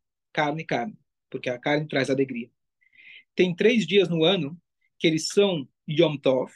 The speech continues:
só que não são literalmente Yom Tov. São uma festa, um dia muito importante, mas não é aquela festa que você não anda de carro, que você não tá proibido de fazer as coisas. Então, essas três datas, que são muito importantes,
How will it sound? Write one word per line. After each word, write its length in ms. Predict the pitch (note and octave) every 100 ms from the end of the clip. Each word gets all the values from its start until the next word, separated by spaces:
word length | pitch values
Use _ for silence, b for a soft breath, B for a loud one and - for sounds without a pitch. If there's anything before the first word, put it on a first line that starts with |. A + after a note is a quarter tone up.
| _ _ _ _ _
só 180 | - E3+
que 80 | F#3
não 100 | F3+
são 220 | F3 G3
literalmente 880 | F#3+ F#3 A#3 A3+ F#3 E3+ D#3+ D#3 -
Yom 100 | D3
Tov. 220 | C#3 A#2 -
São 140 | E3+
uma 140 | E3
festa, 440 | - C3 B2+ - G#3 - _
um 120 | C3+
dia 180 | B2+ D3+
muito 320 | C#3 F3 A3
importante, 540 | E3+ D3+ C3 C3+ E3 F3
mas 160 | F3
não 80 | F3+
é 60 | G3+
aquela 260 | G3 F3 -
festa 260 | E3 D#3+
que 60 | E3
você 200 | D#3+ D#3+
não 120 | D3+
anda 140 | C#3+ D3
de 80 |
carro, 680 | C3 C#3 D3 C#3 C3+ B2 A#2+ _ _ _ _
que 60 |
você 200 | C3 -
não 220 | C#3+ C3+ A#2+
tá 140 | C3
proibido 380 | D#3+ D3 D#3 D3
de 40 |
fazer 200 | C#3+ C3
as 80 | C3
coisas. 440 | - A#2 A2 - - B B B -
Então, 380 | C#3 D#3+ D#3+ - _ -
essas 360 | A3 A3 F#3
três 300 | - E3+ F3+
datas, 480 | C#3+ E3 G#3+ B2+ A#2+
que 120 | -
são 160 | - D#3
muito 280 | D3+ A#3 A3
importantes, 720 | E3+ D3+ D3 B2 A#2+ -